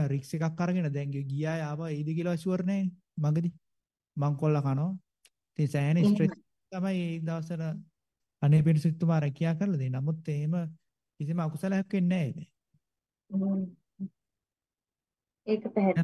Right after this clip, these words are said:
Speaker 1: ප්‍රසන්ට්,
Speaker 2: සර්.
Speaker 1: ප්‍රසන්ට් කරනකොට ඒ ප්‍රසන්ට් එකට අදාළ තියරිය. මම මේ අද මේ තියරිය, මේ තියරියට අනුව මෙන්න මේ පැහැදිලි කිරීම කරලා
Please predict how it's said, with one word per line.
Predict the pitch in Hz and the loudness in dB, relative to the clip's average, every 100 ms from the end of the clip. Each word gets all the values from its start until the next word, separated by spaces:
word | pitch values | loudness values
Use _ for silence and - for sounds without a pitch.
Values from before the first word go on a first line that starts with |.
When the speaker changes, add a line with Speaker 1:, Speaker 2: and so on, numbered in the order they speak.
| - | 0
Speaker 1:
ප්‍රසන්ට්, | 175 175 185 | -2 -2 -2
Speaker 2:
සර්. | 170 | -6
Speaker 1:
ප්‍රසන්ට් | 165 - 180 180 | -6 -2 -2 0
කරනකොට | 185 190 190 202 | 0 2 2 2
ඒ | 185 | 2
ප්‍රසන්ට් | 165 151 170 175 | 0 -2 -2 -2
එකට | 180 | -4
අදාළ | 165 165 185 185 | -2 -2 -2 -4
තියරිය. | - 175 185 135 117 - _ | -2 0 0 -2 -6 -14 _
මම | 143 147 | -2 0
මේ | 160 | 2
අද | 160 165 | 2 4
මේ | 156 165 | 4 4
තියරිය, | 165 165 165 135 127 | 0 -2 0 0 -2
මේ | 127 143 | -2 -2
තියරියට | 147 151 156 160 | 0 -2 0 -2
අනුව | 170 185 | -2 -2
මෙන්න | 165 156 | -2 0
මේ | 160 170 | 0 0
පැහැදිලි | 156 147 151 165 | -2 0 2 2
කිරීම | 165 165 170 170 | 2 2 0 0
කරලා | 170 190 | -2 -2